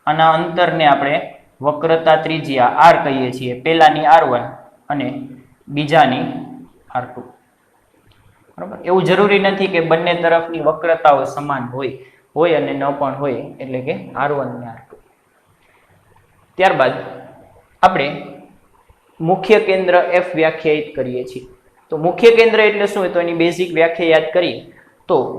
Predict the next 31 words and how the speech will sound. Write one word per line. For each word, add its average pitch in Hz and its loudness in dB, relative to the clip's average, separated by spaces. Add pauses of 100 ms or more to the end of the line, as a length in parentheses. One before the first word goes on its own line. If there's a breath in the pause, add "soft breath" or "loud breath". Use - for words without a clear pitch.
મુખ્ય 175 0
કેન્દ્ર 156 2 (480)
F - -10 (840)
એટલે 175 -2 (100)
કે 139 0 (600)
અનંત 208 2
અંતરેથી 196 2
આવતા 180 6
કિરણો 170 0 (220)
જે 175 4
બિંદુએ 196 2 (100)
કેન્દ્રિત 185 2 (100)
થતા 175 6
હોય 160 2
એને 151 -6
મુખ્ય 160 -8
કેન્દ્ર 131 -8 (100)
કહેવાય. 127 -8 (1300)
અનંત 160 -4
અંતરેથી 143 -4
આવતા 135 -4
કિરણો 143 -8 (600 soft breath)
જે 165 2 (100)
બિંદુએ 165 -2 (180)
કેન્દ્રિત 165 -2
થતા 180 4
હોય 117 -4 (300)
એને 156 -4
મુખ્ય 160 -4
કેન્દ્ર 147 -4 (100)
કહેવાય. 147 0